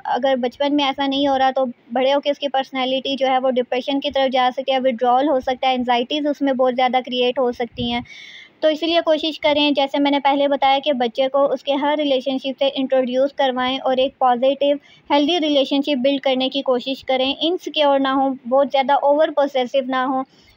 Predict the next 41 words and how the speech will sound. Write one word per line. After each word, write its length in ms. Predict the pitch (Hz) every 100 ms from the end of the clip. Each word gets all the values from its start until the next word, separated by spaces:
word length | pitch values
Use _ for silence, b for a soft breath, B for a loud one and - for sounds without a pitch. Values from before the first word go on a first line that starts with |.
| -
कि 100 | 285
मेरा 200 | 269 269
बच्चा 300 | 254 254 269
ख़राब 360 | 269 254 262 269
हो 100 | 262
जाएगा, 440 | 262 254 262 262 262 277
दूसरे 300 | 277 311 349
लोगों 280 | 339 294 294
के 100 | 302
साथ 180 | 302 285
ज़्यादा 320 | 294 277 285
attach 400 | 269 269 285 302
हो 100 | 269
जाएगा, 340 | 269 262 262
आपको 380 | 262 - 240 269
ignore 400 | 262 233 254 269
कर 200 | 269 262
देगा। 360 | 247 254 254 262
तो 180 | 269 277 269
अपने 300 | 247 247 277
बच्चे 360 | 269 247 247 269
को 300 | 262 269 277 -
एक 200 | 254 254
healthy 640 | 294 233 247 247 233 277 302 B B -
और 220 | 269 294
strong 580 | - - 294 277 302 330 - 277
environment 580 | 277 269 262 302 339
provide 400 | 302 269 254 240
करें 280 | - 262 262
ताकि 340 | 269 269 294 311
आपका 360 | 269 254 262
बच्चा 300 | 254 233 269
easily 560 | 262 269 240 269 277 311
survive 600 | - 285 262 254 254 -
कर 180 | 285 269
सके 300 | 277 254 269
और 220 | 277 269
बड़े 300 | 247 254 254
होके 360 | 277 254 254 269
उसकी 360 | 285 285 269 262
एक 220 | 254